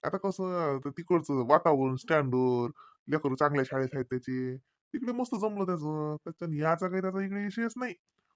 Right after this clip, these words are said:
पण वावर, घर याच्याच्यानं आपल्याला वाटते, पण आपल्याला असं वाटते, का आले म्हणावं बुवा त्याले. अं, आता जितक्या दिवस होते तितक्या दिवस करू आपण. पुढे आपच त्याच्या हातात आल्यावर तो काही करू. काय ते वायता तो लेकरं वावर, इकून टाकीन लेक.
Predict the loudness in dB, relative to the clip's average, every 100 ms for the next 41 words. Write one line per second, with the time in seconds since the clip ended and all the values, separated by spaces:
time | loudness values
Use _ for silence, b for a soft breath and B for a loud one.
0 | _ -10 -6 -4 -4 -6 -8 -10 -14 -18
1 | _ _ -12 -2 0 2 2 2 0 -2
2 | -2 0 0 0 -2 -6 -8 -6 -6 -4
3 | -4 -4 -2 -4 -4 -6 -4 -2 0 -2
4 | -2 -2 0 6 8 8 6 2 2 2
5 | -2 -6 -8 -10 _ _ _ _ _ _
6 | -10 -8 -8 -12 -16 _ _ -6 -2 -2
7 | -2 0 2 2 -2 -4 -4 -2 -4 -4
8 | -6 -4 -2 -2 -4 -8 -8 -12 _ 0
9 | 10 12 12 10 6 6 4 8 8 8
10 | 6 6 8 4 4 6 8 8 4 0
11 | -4 _ _ _ 4 10 10 8 6 10
12 | 10 8 4 4 2 2 2 4 6 6
13 | 6 2 0 -2 -2 -2 2 2 2 -2
14 | 0 2 0